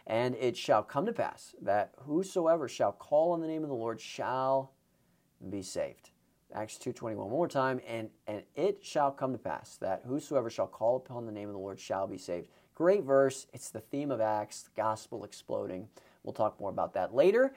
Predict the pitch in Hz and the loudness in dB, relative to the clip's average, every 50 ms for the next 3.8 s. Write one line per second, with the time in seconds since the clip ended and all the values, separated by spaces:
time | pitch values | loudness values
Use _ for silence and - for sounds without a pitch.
0 | - - - - - - 170 220 269 247 240 220 214 214 - 214 202 202 202 190 | -12 -20 -20 -14 2 4 6 8 10 10 10 8 6 6 10 12 12 12 12 10
1 | 196 196 196 185 - - - - 160 165 160 156 156 160 160 156 156 156 156 156 | 8 6 6 4 0 -8 -8 -4 0 2 4 4 4 4 4 4 4 4 4 4
2 | 151 160 160 - - - 175 196 214 208 214 202 180 - - - 202 180 185 185 | 4 4 2 4 8 10 10 10 10 10 6 4 2 0 4 6 8 8 8 6
3 | - 175 165 147 143 - - 220 262 277 240 170 165 220 262 262 | 2 -2 -2 -2 -2 -4 2 4 4 6 8 6 6 6 4 -2